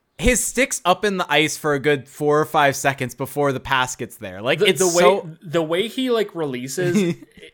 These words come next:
Speaker 2: it just doesn't look natural.
Speaker 1: Well,
Speaker 2: Like,
Speaker 1: it's
Speaker 2: he'll
Speaker 1: so odd. It, it, it's the one thing that he does that he does not provide any deception on. Like, you know
Speaker 2: Yeah.
Speaker 1: he's gonna shoot the one-timer when it's coming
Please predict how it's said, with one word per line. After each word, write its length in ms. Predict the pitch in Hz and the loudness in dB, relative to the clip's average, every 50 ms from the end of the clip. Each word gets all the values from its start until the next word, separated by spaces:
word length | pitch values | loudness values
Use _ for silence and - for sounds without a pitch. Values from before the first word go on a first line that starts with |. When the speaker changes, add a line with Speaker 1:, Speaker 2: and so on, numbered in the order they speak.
| _ _ | _ _
Speaker 2:
it 100 | 202 160 | -4 -4
just 300 | 143 143 214 226 - _ | -2 -2 -6 -6 -6 _
doesn't 320 | - 165 156 156 180 - - | -2 -2 0 0 -2 -6 -4
look 300 | 151 143 147 143 143 147 | -6 -6 -6 -6 -8 -12
natural. 680 | 135 107 98 113 127 - - 175 175 180 180 180 180 | -12 -12 -10 -12 -12 -12 -8 -6 -4 -4 -4 -4 2
Speaker 1:
Well, 100 | 285 277 | 2 4
Speaker 2:
Like, 100 | 285 240 | 4 4
Speaker 1:
it's 160 | 233 - 160 | 2 2 2
Speaker 2:
he'll 100 | 156 214 | 4 8
Speaker 1:
so 180 | 247 269 285 247 | 8 8 8 10
odd. 260 | 196 190 202 196 - - | 8 8 8 6 4 0
It, 420 | 202 185 220 220 220 240 160 - - | 0 0 2 2 2 2 0 0 -2
it, 500 | 196 202 208 208 - _ - 170 - - | 2 2 2 0 -2 _ -20 -20 -20 -2
it's 220 | - 208 196 202 - | -2 -2 -2 2 0
the 80 | 220 | 0
one 400 | 214 185 165 170 190 208 233 247 | 0 0 4 4 4 4 4 0
thing 220 | - 226 220 220 208 | 0 0 0 2 0
that 140 | 196 185 | 0 0
he 120 | 151 175 170 | 0 -2 -4
does 440 | 139 151 135 131 143 170 190 170 147 | 0 2 2 4 4 2 2 0 -2
that 340 | 156 156 147 - _ - | -2 -2 -2 -6 _ -18
he 160 | - - 175 175 | -10 -8 -4 -2
does 180 | 165 156 131 | -2 -2 0
not 240 | 147 139 139 156 - | 0 -2 -2 -2 -2
provide 420 | - 151 143 135 139 139 139 123 - - | -4 -4 0 2 2 2 2 0 -2 -6
any 220 | 127 135 143 147 | -4 -4 -4 -4
deception 560 | 131 139 123 - 127 123 - - - 104 101 | -6 -8 -6 -4 -6 -6 -6 -8 -16 -16 -16
on. 300 | 90 73 60 52 55 58 _ _ _ | -18 -18 -20 -20 -20 -20 _ _ _
Like, 240 | 127 143 143 135 - _ _ | 0 0 0 0 -8 _ _
you 320 | - - - 139 180 208 202 | -20 -16 -6 -2 0 0 2
know 320 | 180 180 185 185 196 202 | 4 8 8 8 8 6
Speaker 2:
Yeah. 80 | 180 202 | 2 0
Speaker 1:
he's 120 | 185 165 | -2 0
gonna 200 | 147 170 160 147 | 0 0 0 0
shoot 240 | 139 - - 156 - | -4 -4 -4 -4 -4
the 80 | - 143 | -4 -4
one-timer 540 | 131 143 143 139 127 127 120 113 110 117 117 | -4 -4 -4 -4 -4 -4 -4 -4 -4 -6 -6
when 140 | 123 120 | -6 -8
it's 120 | 117 - - | -8 -12 -8
coming 380 | - 156 151 131 120 120 117 | -6 -4 -4 -4 -6 -8 -10